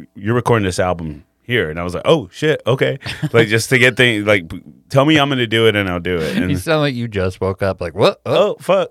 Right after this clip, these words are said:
Speaker 1: Could I
Speaker 2: fuck."
Speaker 1: put, could I eat a bowl of Cheerios first?" But, like,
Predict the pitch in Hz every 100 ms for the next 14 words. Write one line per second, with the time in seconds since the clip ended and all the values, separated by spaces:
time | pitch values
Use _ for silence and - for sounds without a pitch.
0 | 117 135 127 123 160 156 139 135 151 -
1 | 135 127 143 135 120 175 165 110 92 85
2 | 82 82 90 104 104 110 117 - - -
3 | 135 -